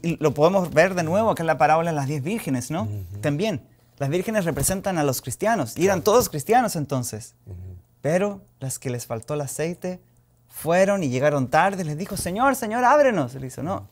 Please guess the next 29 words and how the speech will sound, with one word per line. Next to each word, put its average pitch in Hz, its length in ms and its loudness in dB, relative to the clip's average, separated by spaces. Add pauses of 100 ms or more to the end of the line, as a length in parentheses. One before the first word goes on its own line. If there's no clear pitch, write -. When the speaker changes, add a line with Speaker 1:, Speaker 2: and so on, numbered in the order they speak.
(140)
Speaker 1:
¿Y 123 80 -8
qué 139 100 -6
les 143 160 -4
dijo? 196 420 -6
Speaker 2:
"No 98 180 -14
te 95 120 -16
os 90 80 -16
conozco". 90 340 -16
Speaker 1:
"No, 127 280 -4
no, 127 360 -8
no 123 120 -8
os 117 100 -10
conozco". 113 320 -12 (160)
Speaker 2:
Mm. 104 220 -12 (1500)
Yo 113 100 -4
creo 131 100 -2
que 139 80 -2
es - 120 -6
una, 113 380 -2 (120)
ah, 92 400 -16
una 113 180 -10
respuesta 98 800 -10 (1600)
muy 101 200 -8
fuerte, 92 420 -4
¿no? 85 220 -12 (260)
Es 92 100 -12
una 113 100 -6
Speaker 1:
Sí. 113 80 -2
Speaker 2:
respuesta 98 800 -2